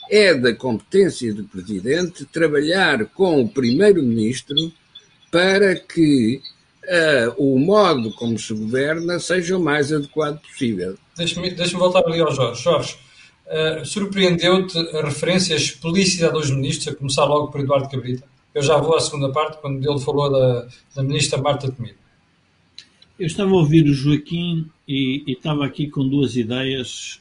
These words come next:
Speaker 3: Uma delas queria propor-te a ti, Camilo, que era convidares o Presidente a ser, eh, a ter uma conversa com o think tank.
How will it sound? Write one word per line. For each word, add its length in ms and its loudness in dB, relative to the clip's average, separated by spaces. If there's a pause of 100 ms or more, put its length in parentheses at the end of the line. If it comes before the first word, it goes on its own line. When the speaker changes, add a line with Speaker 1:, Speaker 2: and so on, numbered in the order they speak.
Speaker 3:
Uma 180 -2
delas 380 -4
queria 320 -2
propor-te 520 -8
a 40 -6
ti, 180 -2
Camilo, 480 -2
que 220 -2
era 340 0 (540)
convidares 640 2
o 100 -2
Presidente 720 -4 (100)
a 60 -4
ser, 400 0
eh, 480 -2
a 20 -8
ter 220 0
uma 140 4
conversa 500 0
com 480 -2
o 20 -6
think 360 -4
tank. 220 -14